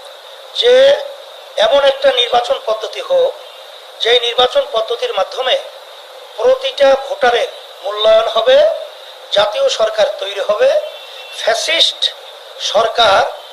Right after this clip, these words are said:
তৈরি হওয়ার মতো প্রবণতা বন্ধ হবে। এজন্যই মূলত আমরা নির্বাচন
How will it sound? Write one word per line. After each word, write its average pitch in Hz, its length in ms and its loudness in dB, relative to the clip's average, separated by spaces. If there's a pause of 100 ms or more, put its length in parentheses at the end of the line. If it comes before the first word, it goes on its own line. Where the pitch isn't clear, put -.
(140)
তৈরি 254 280 2
হওয়ার 226 280 2
মতো 226 260 -2
প্রবণতা 220 520 -2
বন্ধ - 240 -2
হবে। - 300 -6 (880)
এজন্যই 294 540 0
মূলত 233 320 -2
আমরা 185 520 2 (360)
নির্বাচন 240 540 -2